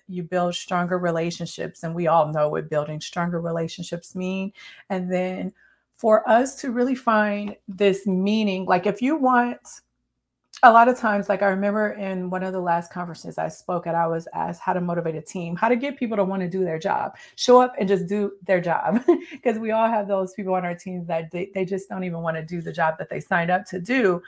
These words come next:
But a lot of us are at different levels of personal growth, personal development. And one way that you can start to bring those people up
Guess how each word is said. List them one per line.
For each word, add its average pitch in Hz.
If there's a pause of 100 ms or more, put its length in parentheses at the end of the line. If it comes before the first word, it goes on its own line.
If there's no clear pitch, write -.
(340)
But 190 (1500)
a 220
lot 247
of 240
us 196 (580)
are 214
at 214
different 233
levels 190 (100)
of 180
personal 196
growth, 190
personal 180
development. 175 (360)
And 190
one 240
way 208
that 190
you 208
can 196
start 196
to 196
bring 220
those 185
people 180 (100)
up 311